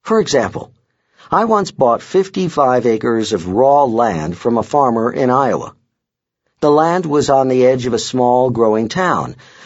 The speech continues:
but it wasn't included in the town limits, and it didn't have a sewer hookup. I got the land for five thousand dollars per acre,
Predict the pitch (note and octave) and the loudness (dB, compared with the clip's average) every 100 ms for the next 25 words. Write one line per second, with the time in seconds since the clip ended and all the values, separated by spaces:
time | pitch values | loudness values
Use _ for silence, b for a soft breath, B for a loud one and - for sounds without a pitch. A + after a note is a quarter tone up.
0 | - - D#3 E3+ E3+ D3 C3+ C3 - E3+ | -4 -2 2 0 0 -2 -2 -2 0 0
1 | B2 B2 C3+ B2+ C#3 B2+ B2 D3+ F#3 F#2+ | 2 0 0 -2 -2 -2 0 0 0 -4
2 | - - A#2 A2+ A#2 C3 B2 G#2+ E2+ G#2 | -6 -4 0 0 0 -2 0 -2 -4 -4
3 | - G3+ C3 G#2+ G2 D2+ - - _ _ | -2 0 0 -2 -6 -8 -12 -20 _ _
4 | _ _ b C3 C#3 F3 - G3+ D#3 B2+ | _ _ b -2 0 0 0 0 2 0
5 | B2+ B2+ A#2 - C#3+ D3 D3 D3 C#3 C3+ | -2 -2 -4 0 0 0 -2 0 2 2
6 | D3 C3+ A2 G2+ G2 G#2+ C3 - D3+ - | 0 0 0 0 -4 -2 -2 0 0 -2
7 | - | -8